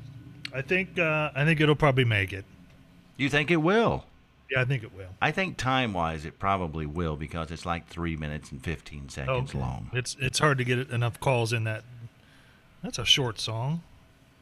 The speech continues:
Speaker 2: Yeah, it is. Well,
Speaker 1: Yeah.
Speaker 2: when you're the worst country song of all time, you don't wanna play it too long, do you? <laughs>
Speaker 1: Well, that's true. No.
Speaker 2: Kinda wanna roll that. Wish this program was three minutes and fifteen seconds long.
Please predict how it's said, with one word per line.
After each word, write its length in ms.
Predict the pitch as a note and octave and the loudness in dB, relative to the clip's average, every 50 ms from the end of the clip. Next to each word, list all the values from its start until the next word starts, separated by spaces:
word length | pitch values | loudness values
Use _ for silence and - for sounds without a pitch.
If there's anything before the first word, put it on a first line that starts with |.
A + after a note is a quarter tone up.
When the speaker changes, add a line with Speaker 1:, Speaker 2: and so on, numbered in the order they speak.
| C#3 C3 - - - - - - - - - - | -14 -14 -16 -18 -20 -18 -16 -16 -12 -10 -6 0
Speaker 2:
Yeah, 280 | G#2 A2 A#2+ C#3+ D#3+ D3+ | 2 4 4 4 4 4
it 160 | G#2+ A2 A#2+ C#3+ | 4 2 2 2
is. 240 | E3 F3+ F3 C#3 | 2 0 0 -2
Well, 400 | F#2 F#2+ A2+ B2 D3 F3 F#3+ G3 - - - - - - - - - | -2 0 2 2 2 2 0 -2 -2 -4 -4 -4 -6 -10 -12 -8 -4
Speaker 1:
Yeah. 180 | D3 C#3 A2+ F#2 - - - - - - - - - - | -2 -2 -2 -4 -6 -14 -20 -20 -20 -16 -14 -14 -10 -4
Speaker 2:
when 160 | - B2+ C#3+ | 0 0 2
you're 140 | D3 C#3+ C#3 | 4 4 4
the 80 | B2+ A#2+ | 4 6
worst 340 | A2+ C3+ D#3 D#3+ - - - | 6 6 6 6 4 2 2
country 400 | D3+ D#3 E3+ E3+ D#3 C#3 C3 A#2+ | 2 2 2 2 0 0 0 2
song 380 | - C#3+ C#3 C3+ F3 E3+ C#3+ | 4 6 8 8 8 6 4
of 100 | C3+ B2 | 4 6
all 180 | C3 C#3 C#3+ D3 | 8 8 8 6
time, 520 | - - - E3+ D#3+ D#3 D#3 D3+ C3 F#3 F3 | 4 4 4 4 4 4 2 0 0 0 0
you 60 | F3 | 0
don't 340 | D3+ - - D#3 E3+ E3 C#3 | 0 0 0 0 2 2 0
wanna 160 | D#3 D#3+ D#3 | 0 0 0
play 380 | - - - - C#3 D#3+ - D3+ | 0 -2 0 2 2 4 4 2
it 100 | C3 G2 - | 0 -2 0
too 160 | C#3 F#3 A#3 | 0 2 4
long, 320 | G#3+ B2+ F2+ F2+ G2 G2 | 4 4 4 4 2 2
do 100 | F#2 G2 G2+ | 2 2 4
you? 220 | A2 D3 - - - | 4 2 2 0 -2
<laughs> 40 | C#3+ C3 - - - F3 - - - - D3+ - - - - - - - - - - | -4 -6 -4 -4 -4 -4 -6 -4 -6 -8 -8 -8 -10 -14 -20 -20 -18 -18 -18 -16 -10
Speaker 1:
Well, 120 | - D3+ D3 | -4 0 2
that's 200 | D#3 D3+ C#3+ - | 2 2 0 -2
true. 220 | - C3 A#2 G#2+ | -2 -2 -2 0
No. 140 | G#2+ A#2+ A#2 | 2 2 2
Speaker 2:
Kinda 120 | G#2+ F2+ | 0 0
wanna 220 | D#2+ F2 G2+ G#2 G2+ | 0 0 2 2 4
roll 300 | F#2 G#2 A2+ A#2 A#2+ A#2+ | 6 6 6 6 6 6
that. 160 | A#2+ A#2 A#2 | 4 4 4
Wish 160 | B2+ E3+ D#3+ - | 2 2 0 0
this 180 | E3+ E3+ E3 | -2 -6 -6
program 560 | - - F3+ F#3 G#3 A3 E3 A#2+ F#2+ F2+ D#2+ | -4 -2 0 0 0 0 0 0 2 2 0
was 140 | D#2 D#2 D#2 | 0 -6 -10
three 260 | - - G2 G2+ G2+ F#2+ | -10 -6 -4 -2 -2 0
minutes 280 | F#2 F#2 F#2 E2+ - | 0 -2 -2 -2 -4
and 100 | F2 E2+ | -6 -6
fifteen 500 | D2 F#2+ F#2+ F#2 C3 D3 F#2 F2 F2+ G3+ F#3+ | -4 -2 -2 0 0 0 2 4 4 4 4
seconds 360 | - - A#3+ - - - - | 6 4 4 4 4 2 2
long. 300 | - F2+ F2+ F2 F2 F2+ | 2 4 2 4 4 2